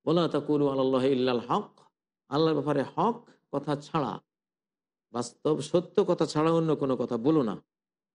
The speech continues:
ইন্নামাল মাসিহু ঈসা ইবনু মারইয়াম রাসূলুল্লাহ ওয়া কালিমাতুহু আলকাহা ইলা মারইয়াম, মাসিহ ঈসা আলাইহিস সালাম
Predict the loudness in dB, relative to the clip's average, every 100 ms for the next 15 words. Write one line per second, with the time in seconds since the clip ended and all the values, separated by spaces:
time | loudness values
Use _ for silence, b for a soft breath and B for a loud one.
0 | _ _ 0 2 2 2 0 -2 -2 -2
1 | 0 2 0 0 -4 -4 -4 -2 2 4
2 | 4 2 0 2 2 4 6 6 6 4
3 | 2 0 -2 0 -2 -4 -2 -2 -2 -6
4 | _ _ -6 -4 0 0 2 2 2 2
5 | 0 2 2 2 -4 -12 _ _ _ _
6 | _ _ _ _ _ _ _ _ _ _
7 | _ _ _ _ _ _ -8 -6 2 4
8 | 4 0 -6 -2 0 2 0 2 0 0
9 | -2